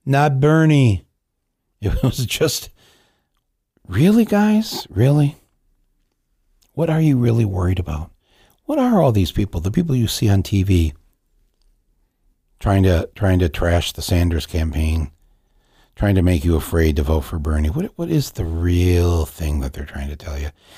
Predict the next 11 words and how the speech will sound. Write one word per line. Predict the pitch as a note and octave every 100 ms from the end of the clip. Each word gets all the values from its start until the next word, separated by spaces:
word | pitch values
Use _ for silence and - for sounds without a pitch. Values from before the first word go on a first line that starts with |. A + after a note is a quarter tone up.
| -
See, | - A#2 -
I | A#2 B2+
think | A#2+ G2 E2+ - - _ -
a | E2
lot | D#2+ E2+
of | F#2
them, | G2 F#2 _ _ _ _ _ _ _ _ _ _ _ _ _ _ _ _ _ _ _ _ _
they're, | - - -
they're | B2 C3+ E3
not | D#3+ A#2+
afraid | - - G2+ G2 D#2 C#2+